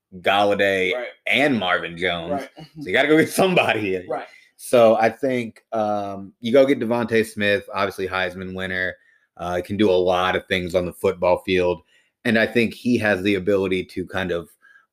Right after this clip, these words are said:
Speaker 1: unlock T J Hawkinson a little bit as well, who, um, is just, he, he can't do anything over the middle because nobody's getting separation because he just doesn't have anything around him.
Speaker 2: Right.
Speaker 1: I am very interested to see how much different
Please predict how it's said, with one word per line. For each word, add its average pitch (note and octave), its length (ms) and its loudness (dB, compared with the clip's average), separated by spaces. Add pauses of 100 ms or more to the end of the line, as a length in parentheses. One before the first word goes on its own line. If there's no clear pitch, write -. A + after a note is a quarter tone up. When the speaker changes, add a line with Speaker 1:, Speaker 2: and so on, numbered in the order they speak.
Speaker 1:
unlock G#2+ 540 0
T A2+ 160 0
J F#2 220 2
Hawkinson E2+ 600 -4
a D#2+ 60 -12
little D#2+ 220 -6
bit E2 180 -4
as D#2 180 -10
well, F2+ 440 2 (380)
who, G#2 600 2 (720)
um, G#2+ 280 -4 (200)
is G#2 260 -4
just, G2+ 400 0
he, A2+ 220 0
he A2 180 -6
can't C#3 220 2
do A#2+ 100 4
anything G#2+ 240 2
over G#2+ 120 4
the F#2+ 80 -4
middle G#2+ 300 2
because F2+ 420 -4 (360)
nobody's A#2+ 460 4
getting F#2 220 -10
separation F#2+ 640 -8
because F2 300 -18
he F#2 100 -14
just F2 280 -20
doesn't F#2+ 240 -6
have F2 180 -8
anything F2 300 -12
around E2+ 380 -10
him. - 160 -20 (140)
Speaker 2:
Right. A2 160 -16 (200)
Speaker 1:
I B2+ 120 0
am F3+ 260 2
very E3 260 0
interested C3 400 -10
to G#2 60 -16
see C3 260 -6
how A#2+ 220 -6
much A2+ 320 -10
different G2+ 400 -8